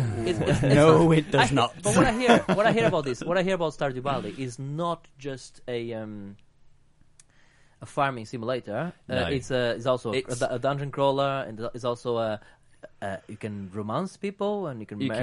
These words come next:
Speaker 3: can.
Speaker 1: people, and you can have orgies or something, I hear.
Speaker 3: I have not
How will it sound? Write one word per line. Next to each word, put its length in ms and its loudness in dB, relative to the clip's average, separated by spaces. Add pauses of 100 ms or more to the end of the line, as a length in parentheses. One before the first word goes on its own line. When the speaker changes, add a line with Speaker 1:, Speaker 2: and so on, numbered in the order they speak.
(140)
Speaker 3:
can. 60 0
Speaker 1:
people, 340 -2
and 80 -4
you 40 -12
can 140 -6
have 160 -6
orgies 420 -4
or 80 -14
something, 300 -10
I 60 -6
hear. 260 -6 (360)
Speaker 3:
I 160 0
have 260 -2
not 260 -2